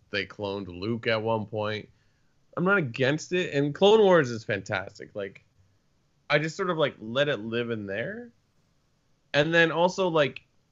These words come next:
Force Awakens, they talk about a clone army, and then they're like, "No, we do it this way." We, or whatever. We kid-, kidnap or abduct or just take away children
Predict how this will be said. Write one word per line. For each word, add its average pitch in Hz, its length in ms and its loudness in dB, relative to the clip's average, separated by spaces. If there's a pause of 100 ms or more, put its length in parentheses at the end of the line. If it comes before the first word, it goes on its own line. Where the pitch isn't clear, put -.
(140)
Force 170 260 4
Awakens, 143 840 0 (220)
they 123 100 0
talk 156 420 2
about 123 240 2
a 117 60 -2
clone 113 320 -4
army, 98 420 -6
and 104 140 -8
then 98 80 -6
they're 98 80 -6
like, 101 240 -6
"No, 160 260 4 (720)
we 127 80 -4
do 143 140 2
it 117 80 -2
this 131 180 -6
way." 87 140 -12 (300)
We, 104 180 -12 (180)
or 98 200 -12
whatever. 110 440 0
We 101 240 -14 (840)
kid-, 139 320 -4 (120)
kidnap 135 500 0
or 104 160 -2
abduct 113 520 0
or 98 60 -8
just 104 260 -10
take 123 300 -2
away 110 220 -2
children 98 640 -4